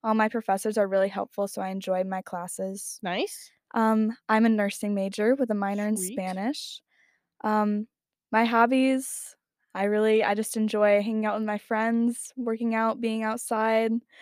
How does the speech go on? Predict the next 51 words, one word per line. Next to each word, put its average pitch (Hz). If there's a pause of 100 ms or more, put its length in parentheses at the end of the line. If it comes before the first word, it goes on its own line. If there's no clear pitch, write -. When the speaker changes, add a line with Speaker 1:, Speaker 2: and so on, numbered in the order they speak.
(120)
Speaker 2:
Nice. 214
Speaker 1:
I 254
do 254
a -
lot 240
of 233
schoolwork 240
right 247
now. 240
<laughs> -
Speaker 2:
I 427
bet. - (360)
Speaker 1:
So 480
Speaker 2:
<laughs> 349
That's 302
a 294
Speaker 1:
we're, 285
Speaker 2:
hobby. 254
Speaker 1:
we're, 302
yeah, 269
we're 262
gonna 277
call 277
that 233
one. 254
Speaker 2:
<laughs> 370
Nice. 277 (160)
Speaker 1:
<laughs> 494
But, 233 (220)
yeah, 247 (140)
I 247
have 240
four 226
younger 226
siblings, 240
and 226
then 214
my 214
two 214
parents, 214
Brad 220
and 214
Stacy 226
Muhlenberg. 240 (180)
Speaker 2:
Nice. 233
We're 208
trying 269
Speaker 1:
Yeah. -
Speaker 2:
to 240
beat 233
them 165